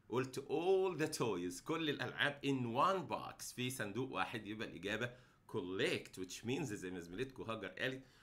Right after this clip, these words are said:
وهي الفعل يجمع. برافو عليكم، شاطرة يا هاجر. ناخد أحمد نبيه البطل، الجملة رقم عشرة. Did you watch yesterday's of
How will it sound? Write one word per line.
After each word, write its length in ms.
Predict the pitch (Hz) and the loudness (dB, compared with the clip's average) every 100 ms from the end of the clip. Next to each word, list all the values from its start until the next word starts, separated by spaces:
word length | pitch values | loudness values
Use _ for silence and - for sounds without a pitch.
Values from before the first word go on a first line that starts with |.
| - - | -20 -12
وهي 400 | 92 117 104 - | -4 -2 -2 -6
الفعل 440 | 85 87 123 95 87 - | -10 -4 -2 -2 -4 -6
يجمع. 840 | 98 92 101 95 87 87 78 69 85 | -4 0 0 0 -2 -2 -2 -4 -4
برافو 240 | 101 85 | -4 -2
عليكم، 380 | 80 82 - - - - | -4 -6 -8 -14 -14 -18
شاطرة 500 | - 107 - - 110 | -8 -8 -6 -4 0
يا 120 | 101 | 0
هاجر. 420 | 92 117 110 90 - - - | 2 2 0 -4 -10 -20 -12
ناخد 440 | 107 120 127 120 - | -2 -2 0 -2 0
أحمد 400 | 113 117 110 92 | -2 0 -4 -4
نبيه 340 | 92 98 120 | -4 -2 0
البطل، 480 | 117 135 139 107 101 - - | 2 0 0 -2 -4 -14 -18
الجملة 340 | 87 92 113 98 | -10 -4 -2 -2
رقم 320 | 104 120 110 | -2 -2 2
عشرة. 480 | 113 131 101 104 - - - - 98 | 2 2 -2 -4 -8 -20 -20 -20 -2
Did 180 | 147 - | 0 2
you 120 | 131 | 2
watch 500 | 113 117 107 - - | 4 4 4 0 -4
yesterday's 840 | 104 117 - 113 113 127 147 143 - | -2 -2 -2 -4 0 2 2 0 -4
of 140 | 101 | -6